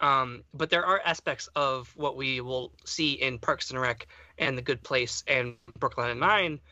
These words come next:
with characters like Jim and Pam, um, and, like, the, the, just the love and, and care that goes,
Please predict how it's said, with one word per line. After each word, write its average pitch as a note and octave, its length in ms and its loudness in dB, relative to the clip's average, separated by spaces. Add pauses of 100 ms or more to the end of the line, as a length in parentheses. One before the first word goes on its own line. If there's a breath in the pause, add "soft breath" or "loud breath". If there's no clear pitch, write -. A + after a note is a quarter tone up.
(240 soft breath)
with D#3 240 2
characters C#3 360 0
like B2 100 -4
Jim B2 160 -4
and A#2 100 -8
Pam, B2 460 -4 (420 soft breath)
um, A#2+ 440 4 (100)
and, C#3 160 0
like, B2 220 -2
the, B2 440 2
the, C3 320 2 (180)
just E3+ 220 -4
the E3 100 6
love D#3+ 260 6
and, E3 200 -2 (120)
and C#3+ 160 -10
care C#3 380 -2
that C3+ 260 -2
goes, C#3 260 -2